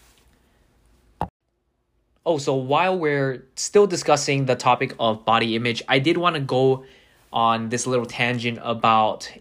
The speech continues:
influencers or coaches or just anyone in general who wants to build their, build their following on body image or aesthetics or anything of that nature. Like, that is,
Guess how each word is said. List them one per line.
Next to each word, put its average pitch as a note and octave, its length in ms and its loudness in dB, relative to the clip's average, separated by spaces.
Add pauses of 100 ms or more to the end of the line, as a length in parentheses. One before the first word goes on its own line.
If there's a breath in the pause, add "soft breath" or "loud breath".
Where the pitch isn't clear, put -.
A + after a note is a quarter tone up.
influencers C3 1040 0
or G#2+ 320 -6
coaches C3+ 520 -2
or A#2 240 -4
just D3 280 -6
anyone E3 320 -2
in C3+ 100 -2
general B2 320 0
who B2 140 -4
wants A2+ 380 -2
to B2+ 100 -4
build A2+ 240 -2
their, A2 100 -4 (240)
build B2 240 0
their A#2+ 140 0
following A#2 560 -2 (520 soft breath)
on B2 500 -2 (500 soft breath)
body B2 480 2
image A#2+ 440 -2
or A2 240 -2
aesthetics A#2+ 800 -2
or B2 140 -8
anything A#2+ 560 -6
of A2 180 -6
that G#2+ 260 -2
nature. B2+ 540 -4 (400 soft breath)
Like, A#2 280 -4
that D3+ 180 4
is, D3+ 320 -6